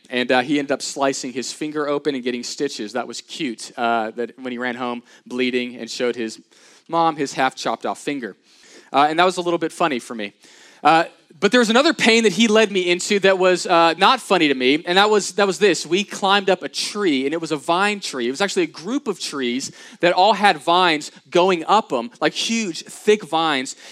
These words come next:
and that covered the whole top of this group and, of canopy of trees.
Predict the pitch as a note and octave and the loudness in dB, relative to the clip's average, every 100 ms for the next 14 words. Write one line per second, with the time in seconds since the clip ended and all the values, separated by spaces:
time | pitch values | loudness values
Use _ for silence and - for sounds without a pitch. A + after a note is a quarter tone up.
0 | - - E3 E3 D3 E3+ - - A3+ F#3 | -14 0 2 2 2 0 0 0 2 2
1 | F3 E3+ - F#3+ - - G#3 - C#3+ D#3+ | -4 -4 -4 -6 -4 0 0 0 -4 -8
2 | D3 D#3 E3 F3 D#3+ D3 C#3+ C3+ - - | -8 -4 -2 -2 -6 -6 -4 -4 -6 -8
3 | A3 A3 F3 D3+ C#3 - A#3 C#3+ F#2 - | -4 -4 -4 -8 -8 -6 -6 -6 -8 -14